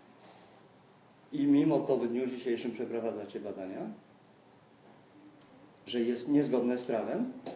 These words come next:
nie macie umocowania co do miejscowości przy sądzie okręgowym.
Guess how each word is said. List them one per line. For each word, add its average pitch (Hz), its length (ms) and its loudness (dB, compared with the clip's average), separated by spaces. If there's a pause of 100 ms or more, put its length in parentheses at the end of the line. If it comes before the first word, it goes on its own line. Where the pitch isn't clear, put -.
(160)
nie 143 120 6
macie 147 320 4
umocowania 127 800 2
co 120 220 -2
do 98 220 -4 (760)
miejscowości 127 1000 -2 (880)
przy 131 340 0 (160)
sądzie 110 420 -6
okręgowym. 160 540 -2